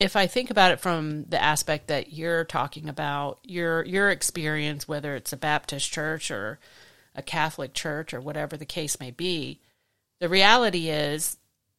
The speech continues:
the way that, the way that people interpret the Bible or the sayings of God or Jesus or anyone, prophets, et cetera, it's rules.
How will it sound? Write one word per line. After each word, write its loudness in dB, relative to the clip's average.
the -2
way 2
that, 4
the -4
way 2
that 0
people -2
interpret 0
the -2
Bible 2
or 2
the -2
sayings 4
of -4
God 4
or -4
Jesus -2
or -2
anyone, 0
prophets, 0
et -6
cetera, 2
it's 0
rules. 2